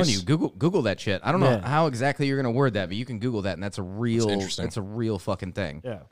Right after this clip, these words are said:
Speaker 1: I honestly never thought about that until you had that question, 'cause I never thought about y'all just, I've never thought about, I've always heard, okay, you always hear about, like, conscience, like,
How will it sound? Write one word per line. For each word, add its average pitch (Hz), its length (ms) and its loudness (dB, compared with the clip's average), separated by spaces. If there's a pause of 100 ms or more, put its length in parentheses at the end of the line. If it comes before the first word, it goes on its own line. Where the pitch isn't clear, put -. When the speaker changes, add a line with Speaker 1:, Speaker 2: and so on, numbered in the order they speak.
(280)
Speaker 1:
I 131 140 4
honestly 123 380 4
never 104 180 2
thought 113 220 4
about 95 220 2
that 95 180 0
until 92 260 0
you 92 180 -2
had 98 140 -2
that 87 160 -4
question, 87 400 -8
'cause - 200 -12
I 120 100 2
never 107 160 2
thought 107 200 2
about 98 200 2
y'all 104 200 2
just, 95 260 -6 (360)
I've 165 140 2
never 190 240 4
thought 175 220 4
about, 160 220 2 (280)
I've 165 160 -4
always 190 420 2
heard, 135 220 2
okay, 117 420 -2
you 147 220 -4
always 165 240 -2
hear 147 120 -4
about, 120 220 -4
like, 107 220 -6 (420)
conscience, - 840 -2 (760)
like, 113 300 -2